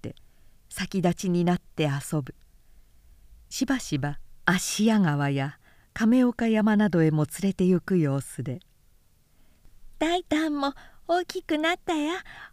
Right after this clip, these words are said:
泳げゆねなどと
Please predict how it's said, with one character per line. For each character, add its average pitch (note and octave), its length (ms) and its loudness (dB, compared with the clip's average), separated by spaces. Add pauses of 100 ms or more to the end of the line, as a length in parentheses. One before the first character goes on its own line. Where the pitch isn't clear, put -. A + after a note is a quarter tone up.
泳 D4+ 80 -2
げ F#4+ 440 0
ゆ F#4 60 -2
ね E4+ 160 -2 (840)
な F#3+ 160 2
ど D#3 160 2
と D#3 300 -8